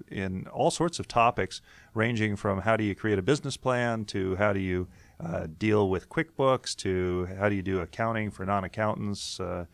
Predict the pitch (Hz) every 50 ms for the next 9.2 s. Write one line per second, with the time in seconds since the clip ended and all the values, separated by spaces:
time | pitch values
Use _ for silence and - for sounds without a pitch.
0 | _ _ _ _ _ _ - 95 101 120 120 110 110 107 107 107 101 - - 104
1 | 98 98 90 101 107 104 104 101 90 82 85 85 82 - - 90 85 85 82 -
2 | 104 101 95 95 95 92 90 92 92 87 - - - - _ - - 120 160 190
3 | - - 147 135 120 110 117 120 117 - - 123 117 113 - - 104 98 98 104
4 | 92 - - - - - 131 131 139 147 143 - - - - - - - _ -
5 | 92 90 87 87 87 92 95 101 101 98 95 98 95 95 92 87 87 104 - -
6 | 92 85 82 - - - 101 104 101 101 101 95 95 92 92 92 90 90 92 92
7 | 92 87 87 82 90 87 82 82 82 - _ _ - - 98 90 85 82 - -
8 | - 87 85 85 82 - - 87 87 85 - 95 - - 90 82 82 90 85 -
9 | - - -